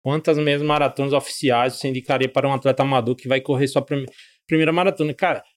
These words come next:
essa, essa coisa eu respondi algumas vezes essa,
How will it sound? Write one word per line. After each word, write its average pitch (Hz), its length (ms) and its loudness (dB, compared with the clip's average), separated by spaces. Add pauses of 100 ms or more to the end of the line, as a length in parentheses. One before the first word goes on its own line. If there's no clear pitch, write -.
(300)
essa, 190 480 2
essa 165 280 2
coisa 165 500 4
eu 160 160 4
respondi 160 560 -2
algumas 156 460 0
vezes 135 260 -2
essa, 139 480 2